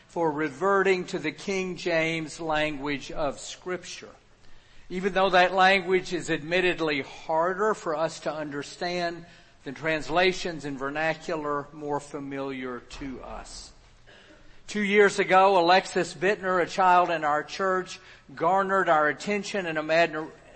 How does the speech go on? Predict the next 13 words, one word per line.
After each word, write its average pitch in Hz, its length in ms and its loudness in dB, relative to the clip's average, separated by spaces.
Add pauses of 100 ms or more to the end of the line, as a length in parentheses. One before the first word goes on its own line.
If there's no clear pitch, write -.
(160)
admiration 170 840 0 (540)
as 147 160 -6
at 170 140 4
the 170 80 2
lessons 185 600 0
and 156 240 -8
carols 185 560 0
service, 180 680 -4 (360)
when 190 280 0
before 175 420 2
a 160 160 2
full 202 480 2
congregation, 175 1040 -2